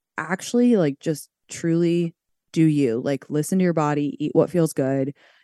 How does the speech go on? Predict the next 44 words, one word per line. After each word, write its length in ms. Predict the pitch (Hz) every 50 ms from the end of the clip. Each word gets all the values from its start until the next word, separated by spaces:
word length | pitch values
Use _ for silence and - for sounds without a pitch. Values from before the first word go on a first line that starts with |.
| _ _ -
eat 140 | 160 156 160
in 180 | 165 160 156
moderation 640 | 147 143 143 156 175 180 165 160 156 - - 165 165
for 160 | - - 165 165
sure. 460 | - - - 147 143 143 143 143 139 -
That's 240 | - 143 139 - -
something 320 | 151 147 147 143 143 139
I've 180 | 139 139 139 -
really 360 | 139 139 139 143 143 143 143
come 260 | - - - 147 143
to 60 | 139
learn. 420 | 135 139 135 135 135 131 131 139 - _ _ _ _ _ _ _ _ -
And 540 | 165 156 151 147 143 139 135 139 139 - - - _ _ _ _ _ _ _ _ _ - 160 165
just 280 | 160 - 165 151 - -
don't 160 | 156 139 127
have 140 | 131 131 131
any 140 | 123 120 117
rules. 400 | 71 - - - - 165 - - -
And 120 | 170 170 165
it 120 | 170 165
has 200 | 165 190 185 180
been 380 | 170 185 170 165 156 147 143 139
really, 320 | 147 147 147 147 147 143
really, 240 | 139 143 139 139 139
really 220 | 135 135 135 135
freeing. 500 | 135 - - 139 135 131 131 127 131 135 -
And 280 | - 147 147 143 147 - - - - - - -
I 100 | 185 180
will 120 | 190 190
continue 360 | - 208 190 170 196 202 214
to 80 | 202 202
talk 220 | - 185 170 170
about 180 | - 180 170 170
this 200 | - 185 185 -
because 360 | - 170 156 160 143 143 139
I 80 | 143 143
think 240 | 139 156 151 143 -
a 80 | -
lot 280 | 147 147 143 143 143 147
of 100 | 147 139
women 320 | 147 143 143 143 143 139
struggle 440 | 139 - - 143 135 143 147 147 147
with, 220 | 143 135 139 -
like, 300 | 151 139 139 135 - _